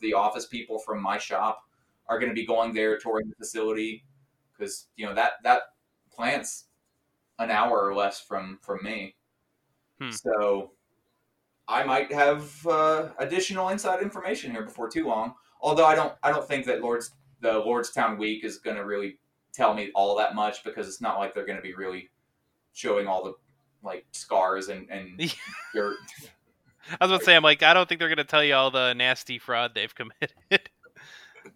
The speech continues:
Speaker 1: But it, it, it'll give actual people that I know and work alongside a better idea of, like, what the plant looks like, how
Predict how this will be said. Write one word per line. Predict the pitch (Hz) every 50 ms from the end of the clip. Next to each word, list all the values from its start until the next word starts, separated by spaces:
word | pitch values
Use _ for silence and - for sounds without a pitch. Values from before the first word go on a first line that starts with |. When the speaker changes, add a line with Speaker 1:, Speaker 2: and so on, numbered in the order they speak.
| - - - - - _ _ _ _ _ _ _ _ _ _ _ _ _ -
Speaker 1:
But | 214 202 180 - - - 151
it, | 151 156 143 -
it, | 156 160 156 - - -
it'll | 175 185 180 175 170
give | 170 190 185 185 180 175 156 - - - - _ _ _ _ _ _ _ _ _ _ _ _ - - _ _ _ _ _ -
actual | - 139 143 147 147 - - 156 147 143
people | 143 143 147 147 143 131 123 123
that | 123 120 - -
I | 120 123 123 120
know | 120 123 120 120 117 117 113
and | 110 113 110 107
work | 117 117 113 113
alongside | 123 110 101 101 107 110 110 107 107 - - 110 107 113 110 101 95 92 - _ _ _ _ _ _ _ _ _ _ -
a | - 143
better | - - 139 135 131 131 127
idea | 120 117 117 120 117 120 113
of, | 110 110 107 101
like, | 104 98 98 95
what | 104 110 110
the | - -
plant | - - 131 131 127 - -
looks | 104 101 101 - - -
like, | - 98 - 107 -
how | - 98 101 104 110 107 110 110